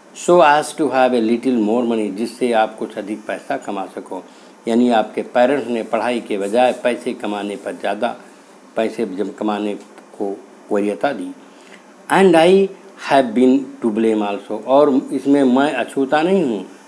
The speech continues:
मुझ पर भी ब्लेम लगना चाहिए। I have not often sent you to water my flowers instead of learning your lessons, क्या मैंने आपको प्रायः अपने फूलों में पानी देने के लिए नहीं कहा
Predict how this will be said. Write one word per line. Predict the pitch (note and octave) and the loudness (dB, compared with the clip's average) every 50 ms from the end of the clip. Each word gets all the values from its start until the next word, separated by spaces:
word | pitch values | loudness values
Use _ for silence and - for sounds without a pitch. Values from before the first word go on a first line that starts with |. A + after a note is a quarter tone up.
| - - | -8 -2
मुझ | B2+ B2+ B2 A#2 B2 - - | 0 0 2 0 0 0 2
पर | D#3+ D#3+ C#3+ | 2 2 4
भी | C3+ D3+ | 2 0
ब्लेम | C3 A#2 C3 C3 C#3 C3+ B2+ | 0 2 4 4 4 4 4
लगना | B2 A#2+ A2 B2+ C#3+ E3 | 2 2 2 2 0 0
चाहिए। | D3 - C#3+ B2 G#2+ G#2 G2 G2 F#2+ F2+ - - - - - - - - - | -2 -2 -2 -2 -2 -2 -4 -6 -8 -10 -12 -18 -20 -20 -20 -20 -12 -4 0
I | C3 C#3+ C#3 | 2 4 4
have | C#3 C#3 C3+ A#2+ | 4 2 2 2
not | A2+ A2+ B2 C#3 C#3 | 2 2 2 2 2
often | C#3 C3 - - B2+ B2+ B2 | 0 -2 -4 -4 -4 -4 -4
sent | - - A#2+ A#2 A2+ G#2+ | -4 -6 -6 -6 -4 -4
you | A#2 G#2+ G#2+ A#2 | -6 -6 -6 -4
to | G#2+ | -2
water | G#2 G#2+ A2 A2 - A2+ | -2 -2 -2 -2 -4 -6
my | G#2+ G#2+ G#2 G#2 - - - - - - - - - - - - - | -6 -4 -4 -6 -8 -10 -16 -20 -20 -20 -20 -20 -20 -20 -14 -4 0
flowers | C3+ C#3 C#3 C#3+ C#3 D3 C#3+ C3+ - | 4 6 6 6 6 4 2 0 -2
instead | B2+ A#2 A2+ G2+ - - A#2 G#2+ | -8 -8 -8 -8 -8 -8 -6 -4
of | A2 A2 G#2+ G#2+ - A2+ | -2 -2 -4 -4 -4 -6
learning | A2 G#2+ G#2+ G#2+ G#2+ G#2+ | -4 -4 -4 -4 -4 -6
your | G#2+ G#2 G#2 | -6 -8 -8
lessons, | G#2 A2+ B2 A#2 - D3 - - - - - - - - - - - - - - - | -8 -10 -10 -12 -14 -14 -16 -16 -18 -20 -20 -20 -20 -20 -20 -20 -20 -20 -20 -6 0
क्या | - C#3+ C#3 | 2 4 4
मैंने | C#3+ D3 D3 D3 D3 C#3+ | 6 6 4 4 4 6
आपको | C#3+ C#3 C#3 C#3 - - C#3 | 6 4 4 2 0 -2 -2
प्रायः | - - C#3 C#3 C#3 C#3+ D3 C#3+ | 2 4 4 6 6 6 6 4
अपने | C3 A#2+ - C3 C3 C3+ | 4 2 2 2 0 0
फूलों | C3 - - - C3 C3+ C#3 C#3+ | 0 0 0 0 2 4 4 6
में | C#3 C3+ B2+ B2 - | 4 4 2 2 0
पानी | B2+ A#2+ B2 C3+ C#3 | 0 2 2 4 2
देने | C3 A#2+ B2+ B2+ C3 C3+ C3 | 4 4 2 2 4 2 0
के | C3 - B2+ | 0 0 0
लिए | B2 B2+ C3 B2+ | 2 2 2 2
नहीं | B2 A#2+ A#2 A#2 C#3+ C#3+ | 2 0 0 -2 -2 -2
कहा | C#3+ - C3+ C3 C#3+ C#3 - | -2 -2 -2 0 -2 -4 -6